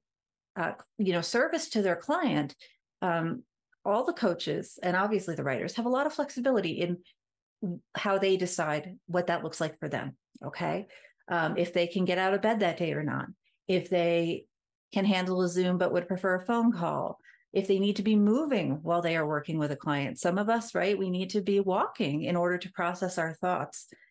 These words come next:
and especially to verbalize our thoughts, or if they need to be sitting. All of these things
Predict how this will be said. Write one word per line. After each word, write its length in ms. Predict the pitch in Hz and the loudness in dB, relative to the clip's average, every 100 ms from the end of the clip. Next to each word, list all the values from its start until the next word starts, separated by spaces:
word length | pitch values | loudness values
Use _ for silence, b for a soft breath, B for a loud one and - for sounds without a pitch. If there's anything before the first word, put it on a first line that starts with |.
| _ | _
and 100 | - | -4
especially 400 | 175 - 185 185 175 | -2 0 0 0 -2
to 100 | 170 | -2
verbalize 560 | 185 214 220 170 - | -2 -2 -2 -4 -4
our 80 | 160 | -8
thoughts, 320 | 160 143 - | -6 -8 -6
or 160 | 202 190 | -2 -2
if 100 | 190 | 0
they 100 | 185 | 0
need 180 | 175 170 | -2 -4
to 40 | |
be 100 | 175 | -8
sitting. 460 | - - 175 82 - B B B - | -6 -6 -6 -8 -14 B B B 0
All 240 | 294 381 | 2 2
of 100 | 370 | 0
these 280 | 277 254 247 | 0 0 0
things 400 | 202 185 180 | 0 0 -2